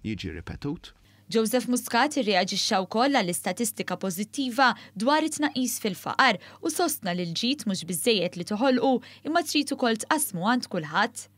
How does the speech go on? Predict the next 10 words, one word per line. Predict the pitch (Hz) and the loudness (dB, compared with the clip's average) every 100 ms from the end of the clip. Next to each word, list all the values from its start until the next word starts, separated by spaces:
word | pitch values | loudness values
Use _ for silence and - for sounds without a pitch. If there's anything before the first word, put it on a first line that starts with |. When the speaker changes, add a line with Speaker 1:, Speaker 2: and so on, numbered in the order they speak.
| _ - _ _ _ - | _ -20 _ _ _ -4
Speaker 2:
Tkellem | 381 349 330 | 0 2 2
dwar | 254 254 | 2 2
il-fatt | 214 - 294 214 202 | 2 0 0 0 -2
li | 185 185 | -4 2
dawn | 214 262 | 2 2
ir-riżultati | 233 185 180 196 285 247 240 277 220 | 0 -2 -4 -2 2 2 2 0 0
qed | - - 311 320 | -4 -2 0 0
jinkisbu | 359 285 190 156 220 | -4 -2 -2 0 0
b'mod | 233 285 294 | 2 0 0
sostenibbli | 262 247 - 175 160 220 | 0 -2 -2 -2 0 2